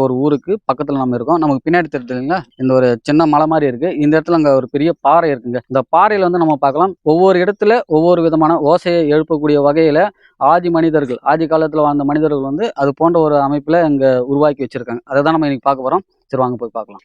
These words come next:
இந்த வழியில தான் வந்தோம். மெயின் ரோடு உள்ள இருக்கு. மெயின் ரோட்ல இருந்து இந்த வழியில வந்தீங்கன்னா இங்க வந்து நம்ம உள்ள போய் பார்க்கலாம். அங்க பெரிய பாறை இருக்குங்க. அந்த பாறைக்கு கீழே தான், அந்த பாறைக்கு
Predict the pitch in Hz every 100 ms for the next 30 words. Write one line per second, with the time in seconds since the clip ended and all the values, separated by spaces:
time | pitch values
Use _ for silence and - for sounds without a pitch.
0 | 151 160 165 185 190 175 165 139 160 -
1 | 139 156 165 151 139 156 131 127 165 139
2 | 135 143 135 143 147 127 127 143 139 135
3 | 139 120 139 254 269 _ _ _ - _
4 | 123 120 127 151 131 110 107 104 _ -
5 | 117 113 - 131 127 135 117 104 - 120
6 | 120 131 139 135 135 151 139 113 117 135
7 | 131 123 110 - 135 156 147 127 123 156
8 | 123 143 _ _ 117 120 123 110 107 -
9 | 131 175 160